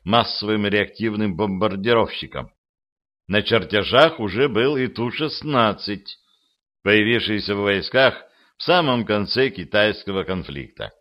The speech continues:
Русская военная авиация в конце сороковых годов развивалась наиболее динамично –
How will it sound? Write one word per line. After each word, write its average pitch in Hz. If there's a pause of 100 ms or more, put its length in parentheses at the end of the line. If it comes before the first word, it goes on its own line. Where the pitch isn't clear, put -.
(800)
Русская 127
военная 123
авиация 110 (300)
в -
конце 123
сороковых 123
годов 117
развивалась 113 (240)
наиболее 113
динамично – 135